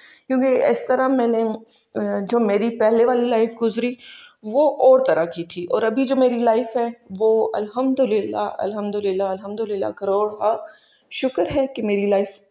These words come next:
अब अल्हम्दुलिल्लाह कि मुझे लग रहा है कि वाकई में मैं मैरिड लाइफ में अब दाखिल हुई हूँ।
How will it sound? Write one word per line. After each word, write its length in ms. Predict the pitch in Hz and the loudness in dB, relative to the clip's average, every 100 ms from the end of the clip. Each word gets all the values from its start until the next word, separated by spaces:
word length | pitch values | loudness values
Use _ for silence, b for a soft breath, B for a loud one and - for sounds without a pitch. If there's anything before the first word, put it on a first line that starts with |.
| - | -4
अब 220 | 196 185 - _ _ _ _ - | -4 -4 -14 _ _ _ _ -6
अल्हम्दुलिल्लाह 600 | 220 233 247 269 220 208 | -2 0 0 0 2 0
कि 120 | 208 | -2
मुझे 220 | 202 190 196 | -6 -4 -2
लग 200 | 196 202 | 0 0
रहा 120 | 214 | -2
है 60 | |
कि 140 | 214 190 | -2 -6
वाकई 320 | 190 - 208 | -8 -6 -6
में 220 | 202 196 | -6 -8
मैं 180 | 196 185 190 | -6 -4 -4
मैरिड 280 | 196 180 185 | -4 -6 -6
लाइफ 280 | 190 185 185 | -4 -4 -8
में 240 | 196 196 196 - | -12 -10 -8 -2
अब 180 | 214 180 | -2 2
दाखिल 360 | 180 - 175 | -2 -2 -8
हुई 180 | 180 175 | -10 -12
हूँ। 100 | 185 | -14